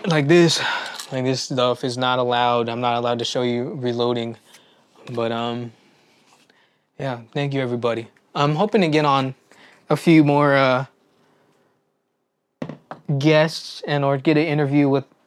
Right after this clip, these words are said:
a reverend and talk about the state of the American church.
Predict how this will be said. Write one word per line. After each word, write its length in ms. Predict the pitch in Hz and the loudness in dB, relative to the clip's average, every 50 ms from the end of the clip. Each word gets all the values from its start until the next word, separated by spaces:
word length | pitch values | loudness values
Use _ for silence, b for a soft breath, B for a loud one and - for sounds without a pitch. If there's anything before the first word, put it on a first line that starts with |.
| _ _ _ _ _ _ _ | _ _ _ _ _ _ _
a 40 | 160 | 0
reverend 720 | 151 147 156 147 147 143 139 135 139 143 143 156 165 - - - - | 2 4 6 6 4 4 2 2 2 2 2 2 0 -4 -8 -10 -6
and 120 | 156 147 135 | -6 -6 -2
talk 200 | - 139 131 135 | 0 0 0 0
about 220 | 135 127 127 127 | 0 0 0 0
the 80 | 127 123 | -2 -8
state 260 | - - 151 135 127 | -6 -2 0 0 0
of 100 | 127 123 | 0 -2
the 120 | 131 127 | -2 -2
American 460 | 127 127 127 123 123 123 117 - 120 113 | -2 -2 0 0 -2 -2 -4 -6 -10 -6
church. 420 | - - 123 123 127 127 - | -2 0 0 0 -2 -4 -8